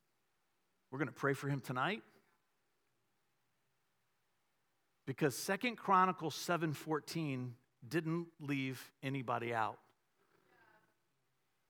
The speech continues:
We're called to stand and to intercede for our nation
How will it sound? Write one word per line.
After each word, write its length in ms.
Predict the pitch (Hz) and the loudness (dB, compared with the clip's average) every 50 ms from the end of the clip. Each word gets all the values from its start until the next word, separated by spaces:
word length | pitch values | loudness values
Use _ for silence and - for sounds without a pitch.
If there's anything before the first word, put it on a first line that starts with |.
| _ _ _ _ _ _ _ _ _ _ _ _ _ _ _ _ _ _ _ _ _ _ _ _ _ _ _ _ _ _ _ _ _ _ _ _ _ _ _ _ _ _ _ _ _ _ - | _ _ _ _ _ _ _ _ _ _ _ _ _ _ _ _ _ _ _ _ _ _ _ _ _ _ _ _ _ _ _ _ _ _ _ _ _ _ _ _ _ _ _ _ _ _ 2
We're 200 | 143 165 208 202 | 6 6 6 6
called 480 | - - - 175 160 160 170 170 170 - | 4 0 2 2 4 6 6 6 6 4
to 100 | - 143 | 0 -4
stand 720 | 135 - - - 170 165 170 170 175 180 185 180 160 143 - | -4 -4 -4 -2 -2 0 0 2 2 2 2 0 -2 -4 -6
and 160 | - 143 135 127 | -6 -6 -4 -4
to 120 | - 151 | -6 -6
intercede 680 | 147 147 143 147 135 - - - 139 120 110 101 - - - _ _ _ _ _ _ _ _ _ _ _ _ _ _ _ _ | -4 -2 -2 -2 -2 -2 -4 -6 -6 -6 -8 -10 -12 -16 -20 _ _ _ _ _ _ _ _ _ _ _ _ _ _ _ _
for 160 | - - 151 | 0 4 6
our 180 | 139 131 131 123 | 6 6 6 6
nation 600 | 123 135 147 165 160 - - 208 202 202 202 180 | 4 4 4 2 2 2 0 0 0 0 -4 -8